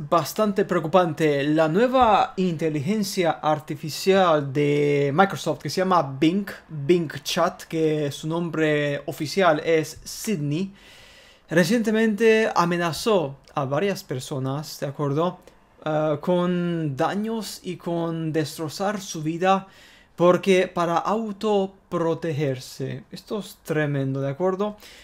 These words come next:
Bien, pues, ¿qué pasó? Esto es lo que sería una persona, Marvin von Hagen, que es el cofundador de una empresa junto con, eh, Elon Musk, si no me equivoco.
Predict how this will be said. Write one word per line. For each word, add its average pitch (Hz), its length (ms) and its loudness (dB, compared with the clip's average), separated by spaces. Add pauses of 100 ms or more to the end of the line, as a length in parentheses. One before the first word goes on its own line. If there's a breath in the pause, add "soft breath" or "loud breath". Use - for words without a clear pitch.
(420 loud breath)
Bien, 185 220 10
pues, 175 520 4
¿qué 226 120 -2
pasó? 185 500 2 (180)
Esto 202 220 -6
es 190 120 -8
lo 185 100 -2
que 160 120 -4
sería 175 540 0
una 208 280 -2
persona, 170 500 -2
Marvin 175 480 0
von 151 220 -4
Hagen, 170 400 -2
que 160 120 0
es 165 180 -6
el 156 260 -2
cofundador 156 920 0
de 147 340 0
una 147 220 -4
empresa 151 500 -4
junto 151 380 -6
con, 139 400 -4
eh, 139 500 -2
Elon 143 240 -6
Musk, 190 300 0
si - 100 -10
no 151 60 -6
me 139 80 -4
equivoco. 190 480 0